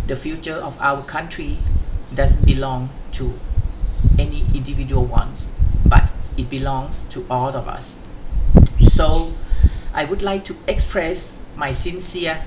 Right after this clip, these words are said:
gratitude for your interest and for giving this opportunity to all who share our common ideals. I am honored to continue working with the party, whether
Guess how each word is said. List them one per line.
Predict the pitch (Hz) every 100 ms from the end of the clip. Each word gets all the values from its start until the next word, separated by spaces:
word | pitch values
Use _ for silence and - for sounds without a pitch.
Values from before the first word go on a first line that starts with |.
| -
gratitude | 156 - - 160 147 156 - - -
for | - 151
your | 139 131
interest | 175 202 - 139 - - - - - - - - - - -
and | 147 139
for | 147 127
giving | - 190 190 180 175 - - -
this | 139 - -
opportunity | 139 135 135 180 185 170 160 143 147 - - - - -
to | - - - - -
all | 170 196 208
who | 202
share | 185 - 160 156 - -
our | 151 151 160 160
common | - 147 143 147
ideals. | 143 131 135 123 - - - - - - - - - - - - - - - -
I | 147
am | 135 -
honored | 147 170 170 165 170 - -
to | -
continue | 151 147 - 143
working | 143 180 - 185 - - - -
with | 127 127
the | 131
party, | 147 147 - - - - - - - - - - -
whether | 180 214 202 190